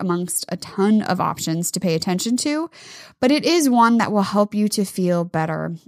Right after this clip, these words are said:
in your body. So for me, on days where I don't get enough steps, I really don't feel my best and I don't feel myself. My energy levels feel all over the place.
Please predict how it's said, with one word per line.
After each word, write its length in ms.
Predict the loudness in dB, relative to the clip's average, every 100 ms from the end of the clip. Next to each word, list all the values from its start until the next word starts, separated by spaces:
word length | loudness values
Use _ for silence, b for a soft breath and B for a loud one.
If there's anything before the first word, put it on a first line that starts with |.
| -4
in 220 | -2 -2
your 140 | -4
body. 400 | -6 -12 -14 -18 -20 _ _ b b b b b
So 300 | -2 2 2
for 220 | 0 0 4
me, 420 | 6 6 6 4
on 260 | 2 2
days 460 | 4 4 4 2 2
where 420 | 4 6 6 6 4
I 160 | 2
don't 600 | 0 0 0 0 0 -4
get 360 | -2 0 2 0 -2
enough 320 | 0 0 -2
steps, 580 | -2 0 2 0 0 -6
I 160 | -4 -2
really 580 | 0 2 4 4 4 2
don't 520 | 0 0 0 0 -4
feel 560 | -12 -2 0 2 0 -2
my 160 | -2
best 420 | -2 0 0 -2 -4
and 120 | 0
I 80 | 2
don't 240 | 2 0
feel 180 | 0 -2
myself. 640 | -2 -4 -2 -4 -6 -20 B B B B B
My 340 | 4 4 4
energy 380 | 2 4 4 4
levels 540 | 4 4 4 2 2 -2
feel 340 | 0 2 4
all 640 | 4 4 2 2 2 2
over 240 | 2 -2 -2
the 80 | -4
place. 640 | -2 0 2 0 -2 -8